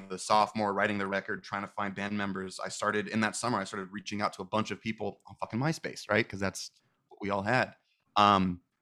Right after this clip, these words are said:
I caught wind of this dude named Sonic Garcia, who was in a band,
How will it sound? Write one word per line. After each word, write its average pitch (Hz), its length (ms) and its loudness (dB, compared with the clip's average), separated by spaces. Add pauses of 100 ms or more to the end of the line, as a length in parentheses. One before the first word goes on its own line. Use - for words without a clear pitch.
(480)
I 113 80 0
caught 135 300 6
wind 139 160 4
of 127 120 2
this 107 180 0
dude 120 460 0
named 104 380 2
Sonic 131 640 4
Garcia, 110 640 2 (520)
who 110 600 2
was 104 160 0
in 120 160 4
a 120 40 6
band, 113 640 4